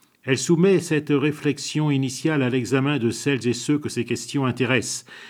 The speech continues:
Elle les appelle à lui envoyer des contributions pour alimenter ces réflexions et le débat. Cela a permis la publication de cet ouvrage intégrant de premières contributions afin que chacun puisse se faire une opinion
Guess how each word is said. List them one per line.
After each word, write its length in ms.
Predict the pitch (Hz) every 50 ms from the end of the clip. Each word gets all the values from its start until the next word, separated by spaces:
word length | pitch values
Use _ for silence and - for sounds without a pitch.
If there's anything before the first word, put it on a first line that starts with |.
| - - _
Elle 160 | - 127 135 135
les 220 | 139 139 120 170
appelle 420 | 185 175 180 139 123 123 131 131
à 80 | 123 117
lui 160 | 113 117 127
envoyer 460 | 135 147 135 135 143 139 135 147 147
des 120 | 127 127 117
contributions 800 | - 160 160 - - 156 135 139 131 - - - - 175 175
pour 220 | - - 127 117 131
alimenter 640 | 151 165 175 160 156 147 151 - 151 147 147 143 123
ces 180 | - - 123
réflexions 720 | 117 131 120 127 - 123 - - - - - - 143 143 139
et 60 | 127
le 140 | 107 117 113
débat. 400 | 98 110 101 90 123 113 92 - - - - - - - _ _ _ _ _ _ _ _ _ _ _
Cela 640 | - - - - 151 156 156 170 180 180 175 - - - _ _ -
a 120 | 127 131
permis 500 | 127 131 147 135 - 123 117 101 92 - - - - - - _ -
la 100 | 127 123
publication 640 | 123 160 151 147 165 - 170 156 156 - - 180 180
de 80 | 147
cet 260 | 131 - 151 139 -
ouvrage 460 | 139 131 123 120 139 143 156 165 127 135
intégrant 540 | 139 135 - 151 156 143 139 147 165 170
de 160 | 160 127 135 127
premières 540 | - - - 147 143 143 165 190 180 -
contributions 840 | - 147 143 - - 143 127 127 131 127 - - - - 131 139 151 - - - - - _ -
afin 240 | 131 127 - 160
que 140 | 151 156 156
chacun 360 | 135 - 170 160 160 170 165
puisse 500 | 151 151 - - 170 175 170 151 - -
se 180 | 127 - 143 131
faire 280 | - - 160 160 147 131
une 140 | 135 131
opinion 540 | 139 135 135 127 127 131 139 147 151 - -